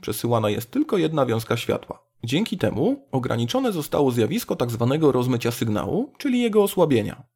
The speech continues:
Wykorzystanie takiego rodzaju światłowodu pozwala na transmisję sygnału na bardzo duże odległości, bez konieczności stosowania urządzeń wzmacniających sygnał.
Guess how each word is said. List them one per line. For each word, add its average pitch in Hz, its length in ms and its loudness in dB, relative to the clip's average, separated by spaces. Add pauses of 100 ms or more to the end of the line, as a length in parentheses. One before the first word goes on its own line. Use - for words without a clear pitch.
(300)
Wykorzystanie 127 560 0
takiego 214 360 2
rodzaju 156 280 2
światłowodu 139 720 0
pozwala 113 360 0
na 113 100 0
transmisję 113 520 -2
sygnału 110 420 0
na 107 120 0
bardzo 196 280 4
duże 120 200 0
odległości, 104 680 -4 (200)
bez 285 200 0
konieczności 143 580 -2
stosowania 113 520 -2
urządzeń 170 480 0
wzmacniających 139 760 -2
sygnał. - 420 -8